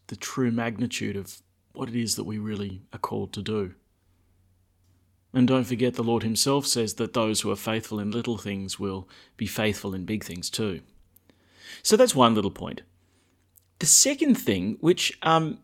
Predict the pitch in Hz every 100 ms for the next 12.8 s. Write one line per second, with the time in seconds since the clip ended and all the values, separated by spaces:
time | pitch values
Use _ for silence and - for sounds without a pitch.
0 | 143 151 175 175 160 131 117 - 226 254
1 | 202 180 165 139 120 - 123 127 143 143
2 | 113 120 180 - 131 117 123 131 - -
3 | 143 - 117 98 - - - - - 180
4 | 180 180 202 202 170 143 - - _ -
5 | 156 147 185 165 123 120 123 104 - 135
6 | - 170 180 196 - - 104 117 127 131
7 | - 117 117 101 101 - 101 101 - 107
8 | 131 127 185 - 151 101 - _ _ _
9 | _ _ _ _ _ _ _ _ _ _
10 | _ _ _ _ _ _ _ _ - 156
11 | - 196 240 175 131 120 117 101 - 107
12 | 107 123 165 127 - - 73 85